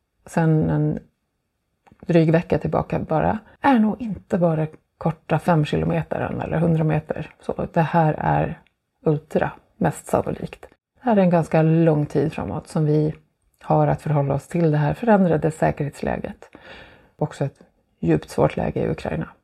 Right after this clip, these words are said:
Tänk hållbart blir ordet här. Det är ett sånt enormt modeord. Men hur skulle du ladda om du skulle bege dig ut på en väldigt lång resa? Skulle du packa med lite extra snacks, lite extra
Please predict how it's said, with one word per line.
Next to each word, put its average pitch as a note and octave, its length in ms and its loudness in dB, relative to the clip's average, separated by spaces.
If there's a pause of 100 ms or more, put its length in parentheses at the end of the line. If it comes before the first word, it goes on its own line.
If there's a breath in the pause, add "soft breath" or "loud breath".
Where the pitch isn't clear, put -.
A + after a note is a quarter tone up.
(200)
Tänk F#3 520 2 (120)
hållbart E3 1200 2 (160)
blir E3 280 2
ordet D#3 300 2
här. D3 140 0
Det E3 80 0
är F3+ 40 -2
ett - 60 -8
sånt E3 260 -2
enormt F#3+ 460 2
modeord. E3+ 600 2
Men E3+ 260 0 (300 loud breath)
hur A3+ 300 4
skulle F3 300 0
du D#3 140 2
ladda D3 380 2
om D#3 160 2
du D3 120 0
skulle D3 300 -2
bege D3 220 2
dig D3 160 0
ut A#2+ 140 -8
på - 100 -8
en D3 360 -2
väldigt D#3 360 2
lång D3 160 -4
resa? - 380 -4 (500 soft breath)
Skulle E3+ 440 2
du D#3+ 100 2
packa D#3 300 -4
med D3 220 2
lite C#3+ 180 -2
extra - 380 -4
snacks, E3+ 520 -2
lite E3 260 -2
extra D3+ 320 -2